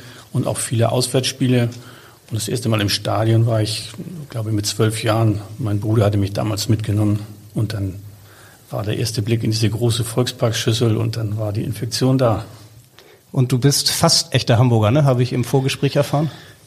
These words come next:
Speaker 1: Ja, also fast, genau. Wir haben damals an der Landesgrenze gewohnt in Isarburg und, aber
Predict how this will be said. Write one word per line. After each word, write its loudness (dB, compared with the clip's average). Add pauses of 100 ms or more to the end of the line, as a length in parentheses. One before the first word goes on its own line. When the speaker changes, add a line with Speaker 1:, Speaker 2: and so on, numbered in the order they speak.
(280)
Speaker 1:
Ja, 0
also 2 (360)
fast, -2
genau. -2
Wir 0
haben 2
damals 0
an -4
der -2
Landesgrenze 0
gewohnt 2
in -4
Isarburg -2 (500)
und, 0 (180)
aber -4